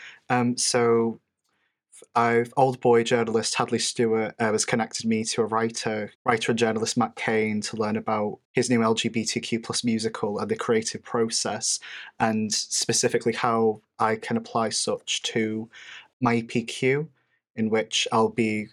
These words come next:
um, doing a wider research of L G B T Q plus theatre in order to produce a script that draw themes from the past and contemporary themes and styles and purpose of theatre practice to making something relevant for now. And the ability to be able to do such with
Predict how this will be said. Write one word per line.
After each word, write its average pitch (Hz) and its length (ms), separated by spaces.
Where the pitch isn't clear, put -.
um, 113 180
doing 110 260
a 113 40
wider 110 280
research 107 340
of 113 160
L - 160
G 107 120
B 104 140
T 110 160
Q 110 200
plus - 200
theatre - 440
in 110 160
order 104 240
to - 160
produce 110 320
a 113 40
script - 580
that 123 120
draw 117 180
themes 110 380
from - 120
the 113 80
past 113 440
and 107 100
contemporary 110 680
themes 113 460
and 107 100
styles 107 600
and 113 180
purpose 117 520
of 113 100
theatre - 320
practice - 340
to - 120
making 110 320
something 110 340
relevant 110 380
for 117 100
now. 104 460
And 120 460
the 131 60
ability 127 480
to 117 140
be 120 80
able 113 120
to - 160
do 113 240
such - 560
with 110 520